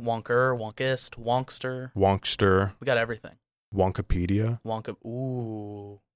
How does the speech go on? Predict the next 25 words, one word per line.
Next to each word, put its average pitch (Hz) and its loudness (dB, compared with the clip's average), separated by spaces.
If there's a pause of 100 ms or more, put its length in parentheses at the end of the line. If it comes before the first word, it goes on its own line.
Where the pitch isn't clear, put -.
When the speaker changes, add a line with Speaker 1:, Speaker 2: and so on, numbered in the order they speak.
(1300)
Speaker 1:
I 104 -10
like 110 -8
that 90 -8
one. 104 -14 (840)
T-shirt 127 -4
idea. 104 -8
Speaker 2:
Have - -2
to 104 2
buy 92 6
a 80 -4
new 85 -4
domain. 87 -4 (640)
<laughs> 311 -4 (1200)
Speaker 1:
So, 143 6
all 175 4
that 175 8
being 139 -2
said, 127 2
I 123 4
do 135 -2
want 131 -2
to 123 -6
take 120 -2
a 120 -4
minute 113 -4